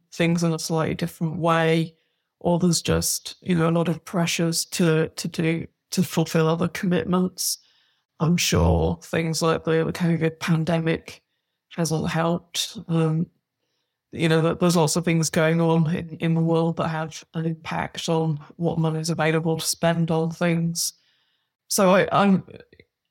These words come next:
I think it'd be hard for me to say conclusively, um, what's going on in terms of the broader picture. But I, I think part of it could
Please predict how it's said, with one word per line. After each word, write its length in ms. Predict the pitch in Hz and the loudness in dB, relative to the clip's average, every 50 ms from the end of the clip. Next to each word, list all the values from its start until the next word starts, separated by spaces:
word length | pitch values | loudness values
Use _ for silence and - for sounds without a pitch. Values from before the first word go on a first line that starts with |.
| _ _ _ _ _ _ - | _ _ _ _ _ _ -6
I 80 | - 180 | -6 -2
think 200 | - 233 226 233 | 0 0 2 2
it'd 120 | 170 170 | 2 2
be 60 | 196 | 2
hard 300 | 175 175 180 185 180 175 | 2 4 4 4 2 2
for 100 | - 190 | 2 2
me 180 | 175 170 175 170 | 4 4 4 2
to 120 | 170 - 185 | 0 -2 -6
say 480 | - - 175 165 180 180 175 170 170 - | -2 0 2 2 2 2 2 0 -2 -6
conclusively, 1080 | - - 180 165 - - 170 165 170 180 - 170 165 - 180 180 175 175 180 175 175 | -2 0 0 0 0 0 0 0 0 0 -2 -2 -2 0 0 2 2 2 2 0 0
um, 280 | - 170 170 165 165 170 | 2 2 2 2 2 2
what's 300 | 170 165 - - - - | 0 -2 -2 -4 -6 -4
going 320 | - 175 165 170 165 160 | -2 0 0 0 -2 -2
on 180 | 165 165 165 160 | -2 -2 -2 0
in 120 | 160 170 | -2 -2
terms 280 | - - 185 160 165 170 | -2 -2 -2 -2 -2 -4
of 60 | 156 | -4
the 80 | 156 151 | -4 -4
broader 340 | 156 160 156 156 151 - | -2 0 0 0 0 -2
picture. 540 | 147 - 175 - - - - - 170 185 180 - _ _ _ _ _ _ _ _ _ _ _ _ _ - | -4 -4 -4 -6 -4 -6 -2 -2 0 -2 -2 -6 _ _ _ _ _ _ _ _ _ _ _ _ _ 2
But 220 | 185 165 151 - | 4 4 4 4
I, 240 | 175 170 170 160 - - | 2 2 2 0 -2 -4
I 80 | 175 165 | -4 -4
think 480 | 156 - 185 170 170 165 - _ - - _ _ _ _ _ _ _ _ _ _ _ _ _ _ _ _ _ _ _ _ _ _ _ _ _ _ _ _ _ | -2 -2 -2 -2 -2 -2 -6 _ -20 -20 _ _ _ _ _ _ _ _ _ _ _ _ _ _ _ _ _ _ _ _ _ _ _ _ _ _ _ _ _
part 280 | - - 226 208 190 202 | 0 2 2 4 4 2
of 100 | 175 185 | 2 0
it 160 | 175 - - | 0 -2 -2
could 360 | - - - 214 185 170 - | -8 -4 0 0 0 0 -2